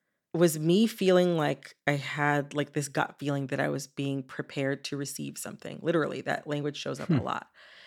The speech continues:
Speaker 1: And I didn't know what it was, but I felt like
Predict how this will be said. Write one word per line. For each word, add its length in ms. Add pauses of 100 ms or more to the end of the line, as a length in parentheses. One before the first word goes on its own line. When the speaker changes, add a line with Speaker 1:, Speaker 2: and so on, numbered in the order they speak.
(240)
Speaker 1:
And 100
I 80
didn't 140
know 80
what 100
it 100
was, 540 (380)
but 520 (460)
I 220
felt 340
like 320